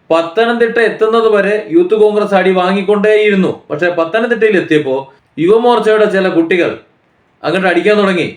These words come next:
ഡി വൈ എഫ് ഐയുടെയും സി പി എമ്മിൻ്റെയും ഗുണ്ടകൾ അല്ലെങ്കിൽ കാവൽ ആൾക്കാർ, ജീവൻ രക്ഷാ പ്രവർത്തകർ അടികൊണ്ട് പുളിയും കുടിച്ച് നെട്ടോട്ടം ഓടി നടുവൊടിഞ്ഞ് പാഞ്ഞപ്പോ അപ്പോഴാണ്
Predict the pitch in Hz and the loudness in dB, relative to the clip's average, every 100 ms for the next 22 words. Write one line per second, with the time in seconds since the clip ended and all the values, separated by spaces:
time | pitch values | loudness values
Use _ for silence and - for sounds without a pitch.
0 | _ _ - - 190 220 214 202 202 202 | _ _ -2 0 2 2 2 0 2 0
1 | 185 185 185 214 202 196 196 190 147 _ | 2 0 2 0 0 0 0 0 -4 _
2 | - 147 175 190 208 190 160 185 190 175 | -10 0 0 2 0 2 0 0 -2 0
3 | 170 185 202 190 175 180 147 165 190 196 | 0 2 2 0 0 -2 0 0 0 -2
4 | 180 190 190 185 175 180 170 170 202 208 | 0 0 0 -2 -2 -2 -2 -2 -2 0
5 | 202 170 175 190 190 180 170 185 165 165 | 0 0 2 2 2 0 0 -4 -4 -2
6 | 196 196 196 180 180 170 160 170 196 190 | 0 0 0 0 -2 -2 -2 0 0 0
7 | 180 190 190 _ _ _ 170 165 196 226 | -2 -4 -6 _ _ _ -2 0 0 -2
8 | 220 226 208 - - - 160 202 208 | 0 0 -2 -6 -14 -6 -4 0 0